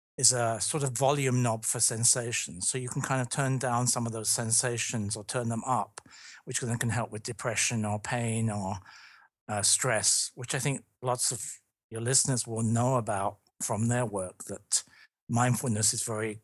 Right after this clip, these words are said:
is quite common with patient care. Uh, U C L A has a whole mindfulness, uh, program. So I think just mindfulness, being present, can help you clear the space to really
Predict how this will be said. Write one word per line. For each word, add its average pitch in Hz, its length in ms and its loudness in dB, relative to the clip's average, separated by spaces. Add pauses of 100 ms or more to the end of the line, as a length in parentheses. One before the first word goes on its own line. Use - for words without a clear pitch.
(360)
is 101 140 -2
quite - 300 0
common 120 540 2
with 104 320 -8 (920)
patient 156 380 -2
care. 98 400 -8 (360)
Uh, 98 380 -8
U 131 80 -2
C 131 180 2
L 117 120 0
A 110 100 0
has 110 200 -2
a 98 60 -8
whole 107 160 -4
mindfulness, 98 880 2 (160)
uh, 92 320 -8 (520)
program. 101 600 -2 (680)
So 151 280 6
I 147 100 4
think 175 280 2 (420)
just 151 200 2
mindfulness, 143 480 2
being 135 300 -2
present, 123 420 -2
can 123 140 -4
help 135 360 -4
you 131 160 -4 (300)
clear 143 180 -2
the 131 120 0
space 127 460 0
to - 120 -4
really 113 500 -4